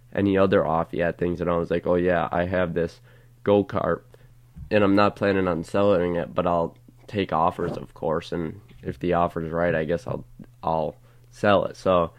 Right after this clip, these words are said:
I knew it was super rare because I've seen, like, one other, and it was destroyed and missing all the really good parts that you need, and that would pretty much make it worthless. So it has all the parts, and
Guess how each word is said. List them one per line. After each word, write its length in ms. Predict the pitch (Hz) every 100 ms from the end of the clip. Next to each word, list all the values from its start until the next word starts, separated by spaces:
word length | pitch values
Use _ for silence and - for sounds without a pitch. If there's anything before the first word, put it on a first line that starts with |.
| - - -
I 120 | 104
knew 240 | 104 117
it 60 | 127
was 160 | 104
super 340 | - 110 - 90
rare 240 | 90 92
because 320 | 95 92 98
I've 180 | 92 82
seen, 280 | - 107 101
like, 180 | 90 82
one 300 | 87 87 85
other, 400 | 85 87 98 87
and 140 | 87
it 60 | 90
was 200 | 85 80
destroyed 580 | 87 - - 87 87 90
and 100 | 85
missing 280 | 85 87
all 160 | 85 87
the 100 | 82
really 320 | 78 87 87
good 240 | 85 85 -
parts 360 | - 87 87
that 100 | -
you 100 | 85
need, 380 | 85 82 87 90
and 280 | 82 82 - - - _ - - - -
that 180 | 90
would 160 | 82 85
pretty 180 | 95 90
much 260 | 82 82
make 180 | 90 90
it 100 | 78
worthless. 640 | 82 82 85 98 101 - -
So 220 | - 101
it 80 | 85
has 320 | 98 101 107
all 240 | 95 92 92
the 120 | 87
parts, 520 | - 87 80 82 - -
and 440 | 90 87 78 82